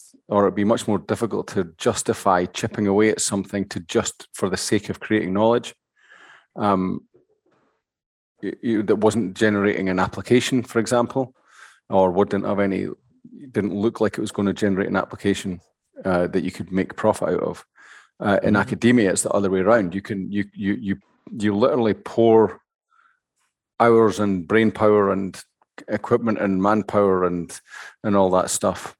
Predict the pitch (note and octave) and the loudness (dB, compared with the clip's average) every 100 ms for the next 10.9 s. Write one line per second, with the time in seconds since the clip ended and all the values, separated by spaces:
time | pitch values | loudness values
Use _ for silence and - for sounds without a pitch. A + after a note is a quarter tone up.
0 | _ - G2+ - G2+ G#2 F#2+ F#2+ - - | _ -2 -2 -2 -4 0 0 -2 -8 -20
1 | - - A2 G#2+ - G#2+ G2 - G#2 G#2 | -6 0 2 2 2 4 4 2 2 4
2 | G2 G2 F#2 F2+ _ _ _ _ _ _ | 2 0 -2 -6 _ _ _ _ _ _
3 | _ _ _ - A2+ A2+ - A#2 A#2+ A2 | _ _ _ -6 -4 -4 0 0 2 0
4 | F#2+ - A#2 A2+ G2 F#2 G2+ A#2+ G#2 F2 | -2 2 2 2 0 0 2 4 2 -2
5 | - _ _ _ _ _ - G2 - G#2+ | -10 _ _ _ _ _ -10 -6 -4 -2
6 | F2 A2+ G2+ G2+ G2+ G2 - B2 - - | 2 4 2 0 0 -2 0 -2 -2 -6
7 | _ _ _ _ - G2+ F#2 F#2+ G#2 G2 | _ _ _ _ -4 -2 0 2 2 2
8 | F#2 F#2+ G#2 - _ - G2 - G2+ - | 0 2 0 -2 _ -10 -8 -2 -4 -2
9 | G#2 F#2+ F#2 - G2 G2 - A2 - G2 | 0 0 0 0 -2 -2 -4 -4 -2 -2
10 | E2+ E2 E2 F2 D#2+ E2+ E2 E2 | -2 -2 -4 -4 -4 -4 -6 -8